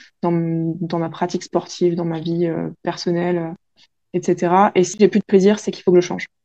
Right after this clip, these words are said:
Et j'aurai aucun problème à ça. Donc, euh, voilà, tu vois, si mon métier, je m'épanouis vraiment énormément dedans, si dans quelques années, je vois que je, je trouve plus de plaisir,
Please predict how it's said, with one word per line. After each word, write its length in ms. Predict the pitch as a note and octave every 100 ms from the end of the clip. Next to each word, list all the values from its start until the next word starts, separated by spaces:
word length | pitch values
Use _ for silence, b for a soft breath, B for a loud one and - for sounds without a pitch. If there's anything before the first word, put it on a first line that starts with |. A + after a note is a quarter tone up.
| _ _
Et 60 | F3
j'aurai 240 | F3 F3
aucun 200 | F3 F3
problème 220 | F3+ F#3
à 40 | F3
ça. 200 | F3 - _ _ -
Donc, 300 | E3+ E3 E3+
euh, 220 | E3+ D#3+
voilà, 200 | E3+ -
tu 120 | -
vois, 80 | F3
si 400 | G3+ - F3 E3 - B -
mon 120 | F#3
métier, 320 | F#3 F3+ A3
je 80 | F#3+
m'épanouis 560 | E3 E3+ F3 F3+ F3 E3+
vraiment 640 | D#3 E3 E3+ F#3+ F#3+ F#3+ -
énormément 500 | F#3+ F#3+ F#3 F3+ F3+
dedans, 320 | F3 F3+ B3+ _ _ _ _ _ _
si 320 | - G#3 G3
dans 140 | F#3
quelques 320 | E3+ F#3 G3+
années, 200 | F#3+ G3
je 80 | G3+
vois 180 | F3 F#3+
que 380 | F#3+ F3 E3 E3 - _ _ _ _ -
je, 320 | F3+ F3 E3+
je 140 | E3+ E3+
trouve 200 | - F3
plus 120 | G#3+
de 60 |
plaisir, 580 | - F#3 F3 G3 A3+ E3+